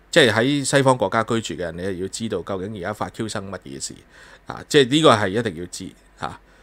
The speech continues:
咁何禮旭就話今次唔去睇，好快有下次睇。噉嗱，查理斯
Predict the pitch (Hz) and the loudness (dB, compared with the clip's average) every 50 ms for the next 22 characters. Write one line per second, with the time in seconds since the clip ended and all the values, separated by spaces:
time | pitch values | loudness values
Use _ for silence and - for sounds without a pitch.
0 | _ _ _ _ _ _ _ _ _ - 147 185 214 - - - - - - 117 | _ _ _ _ _ _ _ _ _ 2 2 2 2 0 -6 -12 -8 -2 2 4
1 | 117 120 151 190 185 165 156 135 123 - 180 190 147 151 131 110 120 131 127 120 | 6 8 8 8 10 10 10 8 10 8 6 6 6 4 4 4 4 4 6 8
2 | 117 147 139 131 139 151 143 131 120 117 110 117 117 113 98 85 98 - - - | 8 8 8 8 6 6 8 8 8 8 6 6 4 4 2 0 0 -2 -4 -4
3 | 104 101 98 104 87 90 101 117 120 135 165 - 113 95 92 - _ - - 92 | -6 -6 -6 -4 -2 -2 0 2 2 0 0 0 -2 -4 -4 -6 _ -4 -4 -2
4 | 92 104 123 131 - - | -2 0 -2 -2 -2 -2